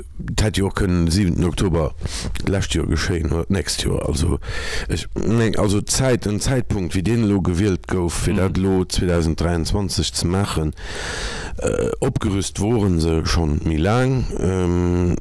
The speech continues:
Speaker 1: den Zeitpunkt ist man noch nicht hundert Prozent klar.
Speaker 2: Ja.
Speaker 1: Ähm, also, das gouf am, an, an, se-, an die Regierung ist ja auch schon eine Zeit am Ruder. Ähm,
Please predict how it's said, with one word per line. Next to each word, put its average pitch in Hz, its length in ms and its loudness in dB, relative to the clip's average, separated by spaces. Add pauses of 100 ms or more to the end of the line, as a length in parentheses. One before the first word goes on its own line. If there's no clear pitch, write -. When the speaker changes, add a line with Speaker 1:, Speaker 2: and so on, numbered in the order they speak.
Speaker 1:
den 98 540 0
Zeitpunkt 107 520 0
ist - 240 -2
man 98 200 2
noch 101 80 2
nicht 110 180 0
hundert 110 220 0
Prozent 80 400 -2
klar. - 400 -2 (200)
Speaker 2:
Ja. 110 160 0 (360)
Speaker 1:
Ähm, 76 520 0 (1600)
also, - 520 -2
das 64 280 -4 (100)
gouf 104 200 2
am, 92 220 0
an, 92 200 -2
an, 95 160 2
se-, 107 200 2
an 98 120 2
die 98 80 2
Regierung 101 440 2
ist 78 120 0
ja 67 80 0
auch - 80 -2
schon - 160 0
eine 85 100 0
Zeit 85 220 0
am 90 100 2
Ruder. 85 340 0 (720)
Ähm, 82 500 0